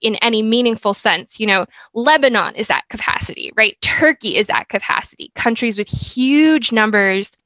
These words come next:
of displaced people from their neighboring countries. Countries like the U S and the U K could choose to allocate more resources to help people, and there wouldn't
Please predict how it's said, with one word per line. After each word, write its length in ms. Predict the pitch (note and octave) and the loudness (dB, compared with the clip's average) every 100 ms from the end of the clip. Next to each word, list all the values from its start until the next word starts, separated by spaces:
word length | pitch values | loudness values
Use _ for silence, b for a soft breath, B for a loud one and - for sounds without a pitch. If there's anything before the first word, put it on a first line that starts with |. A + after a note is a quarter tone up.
| _ _ - | _ _ -6
of 120 | G3+ | 0
displaced 520 | A3+ A3 - G#3+ - | 2 0 0 -2 -2
people 260 | A3 G3 F#3+ | -8 -4 -4
from 240 | - G#3 | -2 -2
their 140 | G3+ G3+ | 0 0
neighboring 480 | F#3+ F#3 G3 F3+ | 0 0 -2 -4
countries. 680 | F#3 - F3+ - - - - _ _ _ | -4 -6 -6 -10 -16 -18 -20 _ _ _
Countries 360 | - C#4 D4+ C4+ | -4 0 0 2
like 160 | B3 | 0
the 80 | A3+ | 0
U 240 | A3 A#3+ A3+ | -2 2 2
S 240 | A3 - | 2 -2
and 120 | G#3 | -4
the 60 | G3+ | -2
U 140 | G3 | -4
K 260 | - A#3 G#3+ | -2 0 0
could 240 | - A3+ | -2 -6
choose 380 | - - D#4 E4+ | -2 2 2 2
to 100 | - - | -2 2
allocate 540 | G#3+ A#3+ A#3 A3 A3 | 4 4 0 -4 -4
more 180 | A3 G#3 | -4 -6
resources 560 | G#3 A3+ G#3 G3+ G3+ F#3+ | -4 -2 -2 -4 -8 -10
to 60 | |
help 340 | G#3 - F4 - | -6 2 2 0
people, 640 | - G#3+ - G3 G3 G3+ - _ _ | -8 -6 0 2 2 -2 -6 _ _
and 80 | - | 2
there 80 | B3+ | 2
wouldn't 440 | A#3 C4 D#4 B3+ | 2 0 0 -2